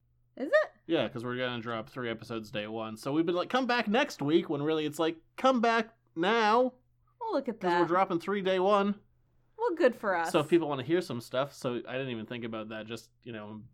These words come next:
Speaker 2: used to that for recording shows. Be like, "Come
Speaker 1: Yeah.
Speaker 2: back next week."
Speaker 1: Well, think about that.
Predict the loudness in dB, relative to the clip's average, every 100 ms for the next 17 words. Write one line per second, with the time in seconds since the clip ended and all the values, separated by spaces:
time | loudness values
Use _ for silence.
0 | _ -12 -12 -12 -12 -12 -10 -12 -12 -14
1 | -12 -12 -12 -12 -10 -10 -10 -10 -4 0
2 | 2 0 0 0 2 2 0 _ _ _
3 | _ _ _ _ _ _ -12 -12 _ _
4 | _ -8 -8 -2 2 2 0 -4 -4